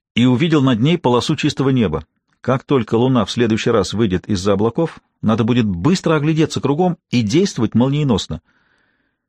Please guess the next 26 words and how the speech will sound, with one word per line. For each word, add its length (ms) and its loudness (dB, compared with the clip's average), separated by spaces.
Внизу, 440 2
у 140 0
подножия 460 0
склона, 580 0
зашевелились 600 0
деревья. 480 -2
Порыв 260 0
ветра, 380 0
пролетающий 640 0
между 220 2
ними, 240 2
достигнет 520 0
до 120 0
него 180 2
через 240 -2
считанные 400 -2
секунды. 500 -2
Кельдерик 580 0
ждал. 500 -2
В 80 -10
воздухе 440 0
по-прежнему 640 0
не 180 2
было 160 2
ни 140 2
дуновения, 680 0